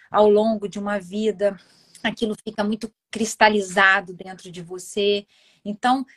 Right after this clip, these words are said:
são tipos de memórias diferentes e que vão tendo, é, um acometimento, é, progressivo ao longo da doença, né? Então, o marco é essa,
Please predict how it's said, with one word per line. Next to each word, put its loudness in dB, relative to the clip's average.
são -4
tipos -8
de -4
memórias -2
diferentes -4
e 2
que -4
vão 4
tendo, 0
é, 6
um 2
acometimento, -2
é, -2
progressivo -2
ao 4
longo -4
da -6
doença, -8
né? 2
Então, 4
o 8
marco 6
é 2
essa, -2